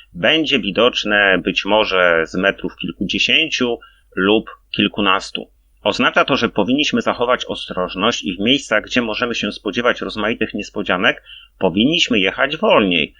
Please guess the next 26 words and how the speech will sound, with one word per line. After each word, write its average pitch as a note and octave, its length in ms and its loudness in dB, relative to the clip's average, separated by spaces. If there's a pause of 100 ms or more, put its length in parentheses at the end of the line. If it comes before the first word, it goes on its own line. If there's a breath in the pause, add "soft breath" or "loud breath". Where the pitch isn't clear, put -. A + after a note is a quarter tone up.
(240 loud breath)
Dotyczy D#3+ 420 0
to D3+ 120 0
prawie D3 320 0
wszystkich - 640 0
miejsc, G2 280 -2
które F#2 540 2
nie F2 200 -2
posiadają G#2+ 540 0
żadnego G2+ 400 0
oświetlenia G#2 540 -2
stacjonarnego. G2 840 -2 (420 loud breath)
O G#2 160 2
ile C3+ 260 4
w F2+ 40 -6
dzień C3+ 200 0
jesteśmy A#2+ 380 -2
w - 40 -12
stanie A2+ 280 0
zauważyć A2 520 0
z - 40 -20
daleka A2 340 0
nieoświetlony G#2+ 560 -4
samochód G#2+ 440 -2
stojący G#2+ 380 -6
na G#2 100 0
poboczu, G2 520 -2